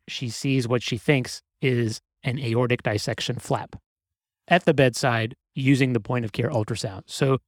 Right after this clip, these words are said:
she puts a pause on the routine order set, which includes anticoagulants and all these things which haven't been given yet.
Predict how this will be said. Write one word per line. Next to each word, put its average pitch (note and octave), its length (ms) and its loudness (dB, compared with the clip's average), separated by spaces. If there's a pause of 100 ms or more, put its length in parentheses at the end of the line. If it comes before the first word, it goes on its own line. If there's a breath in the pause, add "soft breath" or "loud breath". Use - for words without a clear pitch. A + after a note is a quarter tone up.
(260)
she C#3+ 440 0 (480)
puts - 180 4
a G#3 60 4
pause C#3 680 4 (100)
on C3 360 0
the A2+ 100 4
routine C#3 400 2
order C3 320 0
set, C3 240 0
which C3 220 0
includes B2+ 420 0
anticoagulants B2+ 960 2
and A#2 80 2
all C#3 200 4
these C3 160 -2
things D3 260 2
which C3+ 120 -4
haven't A3+ 300 0
been G3 140 2
given D#3 300 2
yet. G#2+ 220 -6